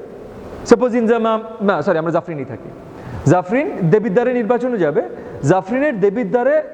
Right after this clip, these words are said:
এক হাজার হার্ডকোর ফলোয়ার্স আছে। এই হার্ডকোর ফলোয়ারদের পেট্রন কিন্তু জাফরিন, মানে জাফরিন তাদের দেখাশোনা করছে কোনো না কোনোভাবে, দুই চার টাকা দিয়ে হোক, এমনি দুই এক সময় হাসপাতাল বা,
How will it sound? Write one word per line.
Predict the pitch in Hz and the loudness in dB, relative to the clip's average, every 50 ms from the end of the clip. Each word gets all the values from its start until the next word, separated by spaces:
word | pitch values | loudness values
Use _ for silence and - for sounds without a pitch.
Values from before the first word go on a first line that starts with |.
| - - - | -12 -6 -4
এক | 196 - - | -4 -2 -2
হাজার | 220 196 240 262 196 - 156 | -2 0 2 0 0 0 -2
হার্ডকোর | 143 175 190 190 - - 214 185 | -2 -2 -2 -2 -2 -2 -2 -2
ফলোয়ার্স | - 180 165 151 143 135 123 - - | 0 0 0 2 0 0 -2 -4 -8
আছে। | - - - - - - - - - - - - - - | -12 -12 -14 -14 -14 -16 -16 -14 -14 -12 -8 -8 2 4
এই | - 262 254 | 4 4 6
হার্ডকোর | 202 170 208 247 269 - - - 311 277 | 4 2 0 0 0 0 0 0 0 2
ফলোয়ারদের | - 247 254 247 233 233 247 247 214 196 285 320 370 - - - - - - - - - - - - | 2 2 2 4 4 2 2 2 2 2 0 0 0 -2 -8 -16 -16 -18 -18 -20 -20 -20 -20 -2 0
পেট্রন | - 233 240 233 - 240 247 220 | 2 2 2 2 0 0 0 0
কিন্তু | 170 240 214 262 233 | 0 0 0 2 2
জাফরিন, | 156 156 139 - - 139 123 131 | 2 0 0 -2 -4 -4 0 0
মানে | 156 185 254 359 330 - - - - - - - - - - - - - - - - - - | 0 0 0 -2 -4 -8 -12 -14 -14 -14 -14 -14 -14 -14 -14 -14 -12 -10 -10 -10 -4 0 4
জাফরিন | 135 160 185 180 - 247 285 294 | 4 4 4 2 0 0 0 2
তাদের | - 254 220 220 247 180 | 4 2 2 2 2 2
দেখাশোনা | 190 180 180 214 196 - 233 220 202 | 0 0 0 -2 -4 -2 -2 -2 0
করছে | 151 165 151 214 214 | 0 -2 -2 -2 -2
কোনো | - 294 320 349 | 0 0 2 2
না | 349 330 | 2 2
কোনোভাবে, | 269 311 277 226 196 175 135 127 123 - - - - - - - - 139 | 2 0 0 0 0 -2 -4 -4 -8 -14 -16 -20 -20 -20 -20 -14 -8 -2
দুই | 143 220 262 - | 2 2 2 4
চার | 294 269 269 277 | 2 2 2 2
টাকা | 277 269 269 269 | 2 2 2 0
দিয়ে | 214 269 269 269 254 | 0 0 0 0 2
হোক, | 226 233 262 247 254 - - - - - - - - - - - | 2 2 2 0 0 -6 -14 -18 -18 -20 -20 -20 -20 -20 -6 -2
এমনি | 202 202 226 247 247 | -2 2 2 2 2
দুই | 220 - 180 160 208 220 | 0 -2 -4 -2 0 0
এক | 233 226 | 0 0
সময় | - 247 247 247 | -2 -4 -4 -4
হাসপাতাল | 202 175 214 214 - - - 233 214 220 226 226 226 220 | -2 -2 -2 -2 -2 -2 -2 -2 0 2 2 2 2 2
বা, | 196 196 208 202 208 | 2 2 2 2 0